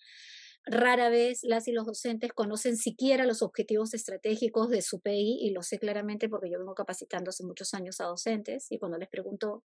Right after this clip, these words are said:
"Colega, a ver, ¿algún objetivo estratégico?", no s-, no lo saben, porque estas medidas que vienen desde el ministerio se han convertido en aspectos absolutamente burocráticos porque no se construyen de manera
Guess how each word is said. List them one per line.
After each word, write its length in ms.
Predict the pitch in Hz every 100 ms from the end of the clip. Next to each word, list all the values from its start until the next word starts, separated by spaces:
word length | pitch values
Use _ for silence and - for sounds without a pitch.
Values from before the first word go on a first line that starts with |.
| _
"Colega, 380 | - 208 233 220
a 40 | 208
ver, 160 | 214 -
¿algún 300 | 214 214 262
objetivo 380 | 302 262 247 247
estratégico?", 640 | 254 226 240 247 233 262 -
no 120 | 185
s-, 180 | 175 -
no 120 | 190 170
lo 60 |
saben, 400 | - 254 220 247 - - - - - - -
porque 460 | - 254 240 240 247 _ - - - _ _ -
estas 320 | 196 - -
medidas 440 | 285 285 311 247 -
que 100 | 202
vienen 340 | 220 233 247
desde 180 | 247 247
el 80 | 233
ministerio 420 | 233 226 262 254
se 80 | 254
han 80 |
convertido 720 | 247 247 220 - 240 233 233 240
en 160 | 226 196
aspectos 520 | - 226 208 233 - -
absolutamente 720 | - 233 233 233 226 226 226
burocráticos 920 | 214 196 170 214 214 220 - 214 -
porque 240 | 220 -
no 120 | 196
se 120 | - -
construyen 600 | 208 - - 269 247 233
de 80 |
manera 260 | 190 185 185